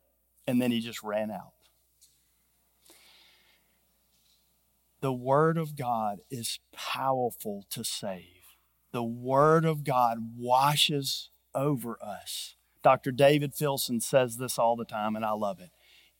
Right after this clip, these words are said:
"Get into the word of God so that it will get into you."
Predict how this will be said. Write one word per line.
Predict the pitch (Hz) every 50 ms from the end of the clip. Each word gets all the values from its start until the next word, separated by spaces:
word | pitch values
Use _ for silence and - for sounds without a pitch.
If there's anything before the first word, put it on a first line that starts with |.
| _ _ -
"Get | - 143 165 180 - _ _ -
into | 165 160 160 160 156 - - 143
the | 131 135 127
word | 123 120 120 127 127 135 135
of | 143 139 127 123
God | 120 113 104 95 92 92 90 90 _ _ _ _ _ _ _
so | - - - - 123 117 113 110
that | 113 113 110 110 - _ _ _
it | - 165 160 151 - _ -
will | 147 143 135 131 127
get | 117 117 123 120 117
into | 117 113 113 110 101 _ _ _ _ _ _ _ - - 113
you." | 107 98 92 87 82